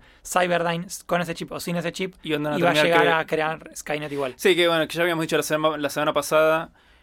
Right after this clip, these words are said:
Speaker 1: Pero
Speaker 2: no
Speaker 1: perdón,
Speaker 2: tiene,
Speaker 1: en
Speaker 2: no
Speaker 1: la
Speaker 2: tiene sentido que, que por, si se atrasa todo seis años, no tiene sentido que el resultado sea exactamente el mismo, que exista John Connor y que a la
Speaker 1: Claro.
Speaker 2: misma edad mande a Kyle Reese al mismo
Speaker 1: Sí, sí, sí.
Speaker 2: año.
Speaker 1: No, bueno, también que si,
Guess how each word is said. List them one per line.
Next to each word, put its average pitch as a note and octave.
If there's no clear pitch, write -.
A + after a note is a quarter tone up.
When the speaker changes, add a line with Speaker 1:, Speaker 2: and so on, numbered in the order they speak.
Speaker 1:
Pero D#3
Speaker 2:
no D3+
Speaker 1:
perdón, G3
Speaker 2:
tiene, -
Speaker 1:
en F3+
Speaker 2:
no D3+
Speaker 1:
la -
Speaker 2:
tiene E3+
sentido E3
que, D3
que C#3
por, D3
si -
se -
atrasa D#3+
todo E3
seis D#3
años, F3
no D3+
tiene D3+
sentido C#3
que C#3+
el C3+
resultado C3+
sea C3+
exactamente C3+
el C3
mismo, B2+
que A#2
exista C3
John B2+
Connor C3+
y B2
que C3
a -
la B2+
Speaker 1:
Claro. C#3
Speaker 2:
misma C3+
edad C#3+
mande C#3+
a C3+
Kyle C#3+
Reese C#3+
al C3+
mismo C#3
Speaker 1:
Sí, C#3+
sí, G3
sí. F#3
Speaker 2:
año. D3
Speaker 1:
No, A#3+
bueno, A#3+
también F3+
que E3
si, -